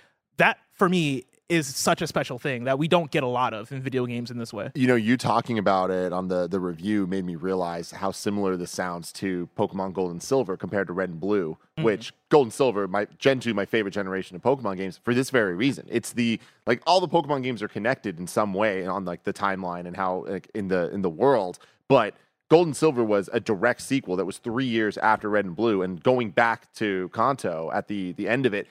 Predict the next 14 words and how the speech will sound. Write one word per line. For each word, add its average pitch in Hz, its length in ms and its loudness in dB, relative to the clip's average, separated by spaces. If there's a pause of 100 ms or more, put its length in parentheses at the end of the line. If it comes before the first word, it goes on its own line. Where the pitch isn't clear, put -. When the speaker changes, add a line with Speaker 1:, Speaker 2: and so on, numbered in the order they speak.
(160)
Speaker 2:
it's 127 140 0
that 107 160 2
same 123 200 -2
thing 117 300 -2
of, 85 100 -8
like, 98 200 -2 (280)
you 110 80 -8
go 135 140 10
to 135 60 -2
the 120 80 -4
familiar 117 360 -2
cities, 117 380 -4
but, 113 160 0
like, 101 220 -2